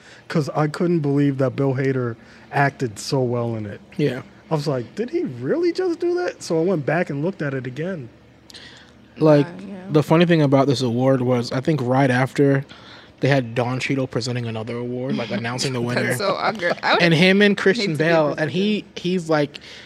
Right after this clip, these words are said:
Speaker 2: he's in character pissed that he didn't win. And I thought that was funny. And he's like, "I've been nominated ten times and I ain't won yet." <laughs> So,
Speaker 1: <laughs>
Speaker 2: yeah.
Speaker 1: Good for him.
Speaker 2: Yeah.
Speaker 1: Put it out there.
Speaker 3: Are you
Speaker 2: Put
Speaker 3: say
Speaker 2: it out
Speaker 3: Kristen
Speaker 2: there.
Speaker 3: Bell or Christian?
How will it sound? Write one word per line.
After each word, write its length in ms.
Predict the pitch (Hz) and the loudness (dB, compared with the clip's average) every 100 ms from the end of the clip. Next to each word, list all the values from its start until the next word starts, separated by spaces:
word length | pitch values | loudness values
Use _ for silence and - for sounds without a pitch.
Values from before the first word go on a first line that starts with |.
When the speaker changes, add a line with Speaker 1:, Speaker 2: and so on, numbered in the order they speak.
| - - | -20 -6
Speaker 2:
he's 240 | 196 170 | -2 -2
in 120 | 151 | -2
character 420 | 139 139 139 - 123 | -4 -6 -6 -8 -10
pissed 400 | - 151 120 135 | -6 -6 -4 -8
that 100 | 139 | -6
he 60 | |
didn't 200 | 131 127 | -6 -8
win. 360 | 117 117 151 160 - _ - - | -8 -6 -6 -8 -12 _ -20 -10
And 100 | - | -6
I 20 | 123 | -2
thought 200 | 120 95 | -2 -2
that 100 | 67 | -4
was 140 | - | -6
funny. 340 | - 98 135 - | -8 -8 -10 -6
And 80 | 143 | -2
he's 100 | 131 | -2
like, 120 | 127 | -2
"I've 100 | 139 | 0
been 80 | 151 | 2
nominated 400 | 160 156 143 127 | 2 0 -2 -4
ten 220 | 156 139 | -8 -6
times 340 | 151 135 127 120 | -8 -8 -10 -10
and 120 | 135 | -10
I 100 | 135 | -10
ain't 80 | 139 | -8
won 180 | 135 | -8
yet." 240 | 135 143 131 - | -6 -6 -8 2
<laughs> 400 | 185 190 196 - | 4 4 -2 -4
So, 340 | 156 147 135 127 - 185 | -6 -4 -4 -6 -12 -8
Speaker 1:
<laughs> 160 | 214 226 165 196 - 220 - - - - _ _ | -6 -4 -6 -8 -10 -14 -16 -20 -20 -20 _ _
Speaker 2:
yeah. 140 | 120 73 60 - _ - _ | -20 -20 -20 -20 _ -20 _
Speaker 1:
Good 160 | 151 175 | -6 -6
for 120 | 151 | -4
him. 380 | 143 131 120 113 - 123 | -4 -4 -4 -8 -14 -16
Speaker 2:
Yeah. 160 | 127 | -8
Speaker 1:
Put 120 | 170 | -4
it 80 | 147 | -2
out 180 | 127 117 | -4 -6
there. 120 | 117 117 | -6 2
Speaker 3:
Are 40 | |
you 80 | 196 | 4
Speaker 2:
Put 60 | |
Speaker 3:
say 60 | 139 | 4
Speaker 2:
it 40 | |
out 60 | 117 | 2
Speaker 3:
Kristen 200 | 190 120 | -2 -4
Speaker 2:
there. 120 | 226 | -6
Speaker 3:
Bell 140 | 233 226 | -4 -6
or 60 | |
Christian? 580 | 180 180 - 165 170 | -8 -10 -8 -6 -6